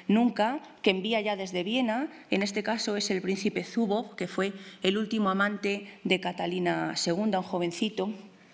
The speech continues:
eh, muy majo, que llegó muy lejos, y, o bien del propio Goya, un retrato de, del rey Carlos cuarto, ¿no? Entonces, eh, ¿dónde está la, eh, la innovación de Goya? Pues está, como siempre,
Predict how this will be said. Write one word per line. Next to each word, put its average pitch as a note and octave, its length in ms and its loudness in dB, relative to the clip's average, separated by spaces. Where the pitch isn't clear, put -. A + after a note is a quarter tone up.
eh, E3+ 240 -2
muy F3 140 2
majo, G3 340 0
que F#3+ 120 4
llegó F3 220 -2
muy F3 160 2
lejos, G#3 440 -2
y, A#3+ 240 6
o F3+ 200 2
bien G3 340 2
del G3 120 -2
propio G3 340 0
Goya, A3 460 0
un G#3 140 0
retrato F#3+ 480 0
de, E3 280 0
del F3+ 200 2
rey F3+ 160 -2
Carlos E3+ 320 -4
cuarto, D#3 380 -2
¿no? G#3 180 2
Entonces, B3 640 2
eh, G3+ 400 2
¿dónde A#3+ 300 2
está A3+ 520 2
la, G#3 440 2
eh, D#3+ 1040 0
la F#3+ 160 6
innovación F#3+ 560 0
de D#3+ 120 -2
Goya? C#3+ 340 -6
Pues G#3 300 4
está, F#3+ 380 0
como B3 260 6
siempre, G3+ 600 -2